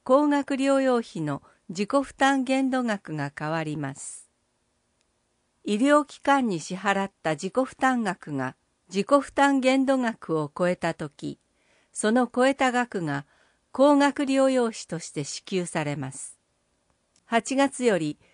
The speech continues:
七十歳以上の国民健康保険加入者と後期高齢者医療加入者の自己負担限度額、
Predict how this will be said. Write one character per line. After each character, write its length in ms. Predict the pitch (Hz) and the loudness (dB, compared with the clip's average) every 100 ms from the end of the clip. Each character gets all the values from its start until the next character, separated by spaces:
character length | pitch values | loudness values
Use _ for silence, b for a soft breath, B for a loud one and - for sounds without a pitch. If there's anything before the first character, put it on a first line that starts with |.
| _ - | _ -4
七 300 | 208 240 285 | 0 4 2
十 120 | 285 | 2
歳 420 | 262 - 269 277 | 0 2 4 4
以 60 | 254 | 2
上 240 | 240 214 | 4 4
の 160 | 175 156 | 2 -2
国 320 | 196 190 277 | -4 -2 2
民 220 | 269 269 | 2 0
健 300 | 262 262 269 - | 2 0 2 2
康 160 | 262 | 2
保 160 | 254 262 | 4 -2
険 300 | - 214 175 | -2 -2 -2
加 180 | - 196 | -2 -2
入 200 | 233 233 | 0 -2
者 220 | - 175 | -2 -6
と 280 | - 139 139 b b b b b - | -4 -6 -6 b b b b b -2
後 220 | 285 294 | 2 2
期 200 | - 196 | 2 -2
高 280 | - 247 269 | 4 6 8
齢 200 | 269 269 | 6 4
者 200 | - 262 | 2 0
医 100 | 262 | 2
療 280 | 226 185 170 | 2 2 2
加 200 | - 214 | -2 -2
入 240 | 262 247 | 0 0
者 180 | - 185 | 0 -2
の 220 | 143 143 - | -2 -4 -6
自 160 | 190 | -6
己 160 | 202 269 | 0 0
負 120 | - | 0
担 280 | - 269 277 | 0 2 2
限 260 | 254 262 240 | 0 0 0
度 140 | 240 | 0
額、 440 | 208 165 - 139 | -2 -4 -8 -12